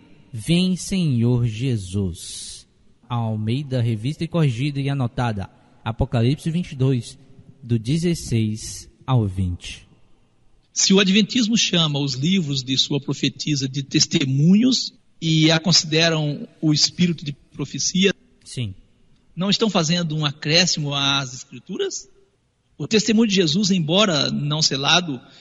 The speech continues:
Speaker 2: está completo e não admite aperfeiçoamento ou acréscimo.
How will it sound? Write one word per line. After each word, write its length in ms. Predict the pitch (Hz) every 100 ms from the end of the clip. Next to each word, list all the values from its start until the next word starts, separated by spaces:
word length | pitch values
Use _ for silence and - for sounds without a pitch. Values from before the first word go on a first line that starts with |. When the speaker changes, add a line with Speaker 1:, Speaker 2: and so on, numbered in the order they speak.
| -
Speaker 2:
está 240 | - - 165
completo 680 | 180 160 - 143 160 156
e 80 | 196
não 300 | 175 160 180
admite 760 | 214 240 202 156 165 - 175 151
aperfeiçoamento 1040 | - 151 - 143 - 170 156 156 160 -
ou 80 | 151
acréscimo. 640 | 151 - 123 - - -